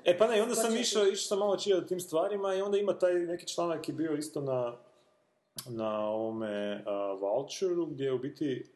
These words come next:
Speaker 1: a, je ovaj, kako se zove, Edgar Wright napisao šest stvari,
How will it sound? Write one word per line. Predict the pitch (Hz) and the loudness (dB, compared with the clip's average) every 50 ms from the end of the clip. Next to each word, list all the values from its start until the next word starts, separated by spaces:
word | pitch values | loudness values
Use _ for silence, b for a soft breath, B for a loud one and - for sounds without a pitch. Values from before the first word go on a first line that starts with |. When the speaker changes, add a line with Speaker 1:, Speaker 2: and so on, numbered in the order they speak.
| _ - | _ -8
Speaker 1:
a, | - 104 104 101 101 101 101 98 98 - - _ _ _ _ _ _ _ _ _ - - _ _ _ _ _ _ - | -6 -4 -2 -2 -2 -2 -4 -6 -8 -12 -18 _ _ _ _ _ _ _ _ _ -20 -20 _ _ _ _ _ _ -6
je | 107 104 104 104 104 107 | -4 -2 0 0 2 2
ovaj, | 107 113 117 - - | 0 0 0 -2 -2
kako | - - - | -4 -10 -12
se | - 104 | -8 -4
zove, | 113 110 107 113 | -2 -2 0 0
Edgar | 120 120 117 110 | 0 0 -2 -2
Wright | 101 110 131 131 110 - 107 | 0 2 2 2 0 -2 -6
napisao | 101 - 120 110 - - | -10 -10 -8 -8 -8 -8
šest | - - 113 107 101 - - | -6 -4 -2 -2 -2 -4 -4
stvari, | - 107 104 104 98 98 95 95 95 | -2 0 0 0 0 -2 -2 -4 -6